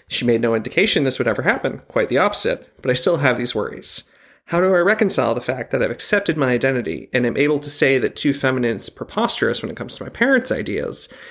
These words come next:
yet I'm still worrying about the exact same thing with the woman I like? And let me just tell you something, letter writer, right off the bat. Um, we all have these worries.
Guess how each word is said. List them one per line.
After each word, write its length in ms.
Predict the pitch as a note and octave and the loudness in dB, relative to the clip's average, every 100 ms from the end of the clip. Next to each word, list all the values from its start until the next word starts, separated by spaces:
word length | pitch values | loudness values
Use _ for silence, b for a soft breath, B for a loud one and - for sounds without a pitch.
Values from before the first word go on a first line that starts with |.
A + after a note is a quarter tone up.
| B | B
yet 100 | - | 0
I'm 100 | A#2 | 2
still 340 | A#2+ - D#3+ C#3+ | 2 2 4 4
worrying 260 | C#3 C3+ | 4 2
about 180 | B2+ A#2 | 2 0
the 80 | A#2+ | 0
exact 340 | A#2 A#2 B2+ - | 0 2 0 0
same 240 | C#3 B2+ | 0 0
thing 260 | B2+ A#2+ A#2+ | 0 0 0
with 100 | A#2 | -2
the 60 | |
woman 300 | A#2 F#2+ F#2 | -4 -4 -6
I 60 | A2+ | -4
like? 520 | E2+ B1 - - - _ _ B B B B B B B _ _ | -4 -6 -10 -18 -20 _ _ B B B B B B B _ _
And 520 | A#2 A2+ G#2+ A2+ A#2+ - _ - | 0 0 0 -4 -8 -14 _ -4
let 140 | B2+ G2+ | -2 0
me 100 | A#2+ | 0
just 200 | - - | 0 2
tell 100 | B2+ | 2
you 120 | B2 | 2
something, 520 | C3+ B2+ C3+ C#3+ D3 - | 0 2 2 2 0 2
letter 200 | D3 D#3 | 4 6
writer, 480 | E3 F3+ G3 G3 - - | 4 4 2 0 -12 -10
right 240 | B2+ A#2 A#2+ | 0 2 2
off 200 | A#2+ - | 0 2
the 60 | |
bat. 380 | B2+ D3 A3+ - - _ _ _ - | 4 4 2 -4 -20 _ _ _ -2
Um, 540 | A#2 E2+ C#2+ D2 E3+ _ _ _ _ _ _ | -2 -2 -6 -12 -16 _ _ _ _ _ _
we 140 | C3 C3 | 2 4
all 140 | A#2 | 4
have 180 | A#2 G2+ | 0 -4
these 200 | - - | -6 -6
worries. 460 | - C3 - - | -8 -6 -8 -8